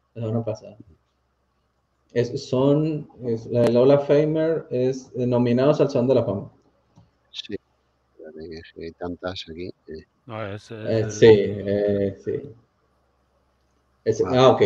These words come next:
Speaker 1: Nominados al Salón de la Fama lo dieron la semana pasada. Sí, la semana pasada. Y saqué casi todos los nominados, me faltó una sección.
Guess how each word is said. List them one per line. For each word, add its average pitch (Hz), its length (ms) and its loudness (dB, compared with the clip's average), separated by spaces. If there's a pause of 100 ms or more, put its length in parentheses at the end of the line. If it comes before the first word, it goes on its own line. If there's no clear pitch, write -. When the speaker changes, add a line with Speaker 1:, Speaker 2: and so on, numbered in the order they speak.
(140)
Speaker 1:
Nominados 165 600 8
al 196 140 8
Salón 170 320 6
de 190 80 8
la 156 100 6
Fama 165 300 2
lo 139 120 8
dieron 156 220 8
la 135 80 4
semana 131 500 0
pasada. 98 800 -8
Sí, 262 920 -2
la 156 60 -4
semana 139 180 0
pasada. 160 460 0 (1500)
Y 202 220 8
saqué 185 380 6
casi 202 300 2
todos 208 260 10
los 208 120 12
nominados, 156 360 4
me 170 80 2
faltó 147 260 2
una 165 160 2
sección. 104 500 -2